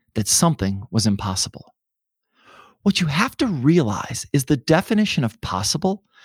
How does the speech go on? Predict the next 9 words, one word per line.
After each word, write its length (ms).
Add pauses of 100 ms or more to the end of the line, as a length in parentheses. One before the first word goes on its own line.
(160)
and 180
impossible 800 (320)
is 160
always 320
changing. 460 (760)
That's 280
the 120
whole 160
point 440